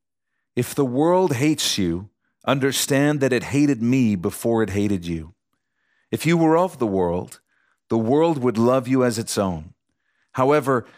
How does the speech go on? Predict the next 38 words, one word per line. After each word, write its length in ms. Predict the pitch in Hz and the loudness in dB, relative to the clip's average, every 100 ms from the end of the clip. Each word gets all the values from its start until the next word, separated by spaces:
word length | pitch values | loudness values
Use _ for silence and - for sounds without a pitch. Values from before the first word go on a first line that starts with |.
| _ - | _ -6
because 340 | 143 185 - | -2 0 0
you 100 | 160 | 0
are 120 | 147 | 2
not 340 | 139 139 165 180 | 2 2 0 0
of 260 | 113 101 | -2 -2
the 80 | 104 | -4
world, 360 | 92 90 85 85 | -2 -2 -2 -2
but 100 | 123 | 0
I 160 | 143 | 2
have 140 | 147 117 | 0 0
chosen 400 | - 151 131 127 | 0 0 0 2
you 180 | 120 120 | 2 2
out 180 | 180 | 2
of 140 | 156 90 | 0 -2
it, 200 | 95 - _ _ _ - | -4 -8 _ _ _ -4
the 100 | 117 | -2
world 520 | 110 127 135 131 110 - | 2 2 2 0 -6 -12
hates 480 | - 151 160 - - | -4 -2 -2 -4 -4
you. 240 | 92 - - _ _ _ _ _ _ _ _ _ | -6 -8 -16 _ _ _ _ _ _ _ _ _
Remember 680 | 127 143 143 165 175 156 143 | -2 0 2 2 2 2 2
the 140 | 123 | 2
word 300 | 107 110 107 | 2 2 2
I 100 | 101 | 0
spoke 460 | 92 - 104 95 - | -2 -6 -4 -6 -6
to 100 | 104 | -8
you. 280 | 85 73 - _ _ _ _ - | -6 -8 -16 _ _ _ _ -10
A 60 | - | -4
servant 560 | - 135 143 143 127 | 0 0 0 -2 -4
is 160 | 123 131 | -2 0
not 240 | 135 120 | -2 -2
greater 340 | - 127 123 117 | -2 0 2 0
than 160 | 113 | 0
his 200 | 107 92 | -2 -4
master. 680 | 92 87 85 - 90 - - _ _ _ _ _ _ | -6 -6 -6 -8 -10 -14 -18 _ _ _ _ _ _
If 100 | 104 | -8
they 140 | 107 98 | -6 -4
persecuted 680 | - 127 135 - 131 117 101 | -2 -2 -4 -2 -2 0 0
me, 480 | 120 139 147 147 | 0 0 -2 -6